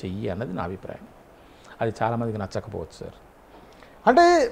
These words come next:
Speaker 2: మీరు సినిమాల్లో ని-, నిలదొక్కునే ప్రయత్నం చేస్తున్నారు, ఇలాంటి టైంలో ఈ డైలాగులు వేస్తే కొంతమంది నెగిటివ్గా తీసుకోరా?
Speaker 1: చాలామంది తీసుకోవచ్చు, కానీ అభిప్రాయం అదే కదా సార్, నిజం నిజమే అవుతుంది కదా సార్,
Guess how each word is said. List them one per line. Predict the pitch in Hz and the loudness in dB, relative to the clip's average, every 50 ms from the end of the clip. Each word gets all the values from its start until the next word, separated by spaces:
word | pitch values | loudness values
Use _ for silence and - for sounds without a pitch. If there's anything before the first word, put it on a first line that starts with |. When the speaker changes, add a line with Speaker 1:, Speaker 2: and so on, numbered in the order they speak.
| - - 196 | -2 0 6
Speaker 2:
మీరు | 214 226 233 208 220 208 190 165 | 8 10 10 10 10 8 6 2
సినిమాల్లో | - - - 202 226 247 247 254 247 247 247 247 | -2 2 4 8 10 12 12 12 12 12 12 12
ని-, | 240 226 185 202 202 | 12 10 8 6 6
నిలదొక్కునే | 214 214 220 220 226 214 220 - 220 214 | 8 10 10 10 10 10 8 6 6 6
ప్రయత్నం | 208 - 196 196 196 190 220 214 196 | 6 6 6 6 8 6 6 4 6
చేస్తున్నారు, | 190 170 - 180 170 156 160 | 4 4 4 4 4 4 4
ఇలాంటి | 160 160 170 185 202 220 226 202 220 | 4 6 6 8 8 8 6 6 2
టైంలో | 208 180 - 190 185 190 214 226 214 190 180 196 185 - 170 | 0 0 2 4 4 4 6 6 6 6 6 4 2 0 -2
ఈ | 180 | 2
డైలాగులు | 185 175 190 190 202 220 226 220 208 | 6 8 10 12 12 12 12 10 8
వేస్తే | 202 196 190 - - 180 180 208 226 - - - - - - - - _ - - - - _ - - - - | 6 4 4 2 0 2 2 0 -2 -8 -18 -20 -20 -20 -20 -20 -20 _ -20 -20 -20 -20 _ -18 -16 -8 -4
కొంతమంది | - 180 190 208 214 214 220 | 0 4 6 8 8 8 8
నెగిటివ్గా | 202 202 208 214 190 254 240 233 | 8 8 8 8 8 8 8 8
తీసుకోరా? | 208 196 196 - - 165 139 143 165 - - - - | 8 6 4 0 0 0 0 -2 -2 -8 -8 -4 -2
Speaker 1:
చాలామంది | 123 147 175 180 190 170 139 | 0 0 0 -2 -4 -6 -6
తీసుకోవచ్చు, | 110 98 - - - - 90 92 - - - - - - - - 113 | -8 -10 -12 -10 -10 -10 -10 -10 -12 -18 -20 -20 -20 -20 -14 -10 -8
కానీ | 131 139 | -6 -4
అభిప్రాయం | 139 123 127 131 143 143 131 123 | -4 -4 -4 -2 0 0 0 0
అదే | 107 104 | 0 -2
కదా | 107 104 | -4 -6
సార్, | - - 110 104 | -8 -10 -8 -6
నిజం | 110 117 127 151 135 | -2 0 0 0 0
నిజమే | 113 107 120 107 104 | 0 -2 -2 -2 -2
అవుతుంది | 101 95 - - - - | -4 -6 -8 -10 -12 -10
కదా | - 110 | -10 -10
సార్, | 113 107 | -10 -12